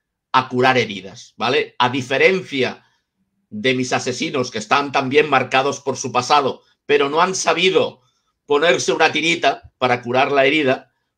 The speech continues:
Pruna parece que empieza a, a aceptar ese pasado y a reencontrarse con su ciudad, con sus recuerdos y a saber, a,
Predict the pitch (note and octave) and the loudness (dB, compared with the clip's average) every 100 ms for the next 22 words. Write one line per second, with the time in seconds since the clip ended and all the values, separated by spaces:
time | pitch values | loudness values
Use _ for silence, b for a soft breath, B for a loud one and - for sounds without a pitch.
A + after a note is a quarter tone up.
0 | _ D#3+ F#3 G3+ F#3 A3 - - C3+ C#3+ | _ -2 2 2 0 -4 -10 0 2 2
1 | C3 D#3+ - D#3+ E3+ - _ _ - C3+ | 0 -2 2 2 2 -2 _ _ -4 -4
2 | C3+ B2 D#3+ E3+ - D3 - _ _ _ | -4 -6 -2 -2 0 -2 -4 _ _ _
3 | _ _ _ A2 A2+ A2 G#2+ G#2 - - | _ _ _ -4 -2 -2 -4 -8 -4 2
4 | B2+ A#2+ B2+ A#2+ C#3+ D3+ C3+ C#3+ B2+ C3 | 2 2 -2 0 2 2 2 -2 -2 -2
5 | D3 C#3+ D3+ G3+ b b _ A2 C3 B2+ | 0 2 0 -4 b b _ 0 0 2
6 | C3 B2 B2 G#2+ A2+ A2 C3+ D#3 C#3 - | 0 0 -4 -8 -8 -4 2 2 2 -4
7 | F3 - _ _ _ _ _ A2+ A#2 B2+ | -6 -8 _ _ _ _ _ -8 -6 -6
8 | A#2 A2 A2+ D3 F3 G3+ - _ _ _ | -8 -6 2 4 4 0 -10 _ _ _
9 | _ _ A#2+ G#2+ A#2+ A2 A#2 C3+ D#3 D#3 | _ _ -8 -6 -8 -8 -6 2 4 4
10 | D3+ G3 - _ - A#2 A#2+ A#2 B2+ C#3+ | 2 -2 -6 _ -8 -6 -2 0 2 0
11 | C#3+ | -2